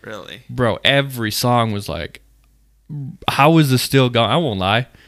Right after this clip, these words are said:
Speaker 2: I fucking pulled a Danzig four, and some of these songs I just skipped halfway through 'cause I'm like,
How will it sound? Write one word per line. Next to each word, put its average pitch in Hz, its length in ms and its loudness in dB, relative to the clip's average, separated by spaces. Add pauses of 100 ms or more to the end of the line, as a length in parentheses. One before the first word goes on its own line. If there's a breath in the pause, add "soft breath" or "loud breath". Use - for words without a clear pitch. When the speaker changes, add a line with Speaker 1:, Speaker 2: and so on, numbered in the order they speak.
(240 soft breath)
Speaker 2:
I - 100 -2
fucking 113 340 -2
pulled 127 220 -2
a 120 40 0
Danzig 131 460 2
four, 170 280 2
and 107 220 -2
some 160 160 2
of 143 80 0
these 139 120 -2
songs 156 280 2
I 156 80 2
just 151 180 -2
skipped 180 260 2
halfway 117 340 2
through 120 220 0
'cause - 100 -6
I'm 131 100 0
like, 117 180 -2